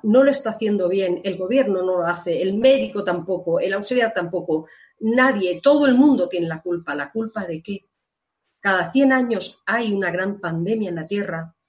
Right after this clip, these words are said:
de una forma o de otra. No sabemos si, no sabemos si es causado o no, pero poco importa cuando estás sufriendo esa pandemia.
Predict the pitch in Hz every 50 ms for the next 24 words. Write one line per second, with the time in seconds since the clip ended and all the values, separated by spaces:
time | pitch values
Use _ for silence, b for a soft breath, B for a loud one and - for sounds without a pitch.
0 | _ _ - 175 185 190 214 233 220 226 - 226 226 220 202 185 170 170 180 214
1 | 226 - - 156 151 _ _ _ _ _ _ _ _ _ _ _ _ _ - 208
2 | 220 214 233 220 220 240 247 247 233 - - 226 214 - - - - - _ _
3 | - - - - - 202 202 208 226 262 262 262 254 220 262 285 240 180 156 160
4 | - _ _ _ _ _ _ _ _ - - 226 247 240 - 226 196 185 170 -
5 | 233 247 240 190 175 175 185 185 170 160 147 - - - - - 175 180 202 -
6 | - - 262 285 277 349 311 285 269 285 277 277 285 285 277 285 - 196 190 175
7 | 175 170 - - 262 277 269 - - - - - 185 - - 233 277 285 262 190
8 | 160 151 - b b b b b _ - 202 202 - 180 165 170 156 151 160 170
9 | 151 147 135 135 135 -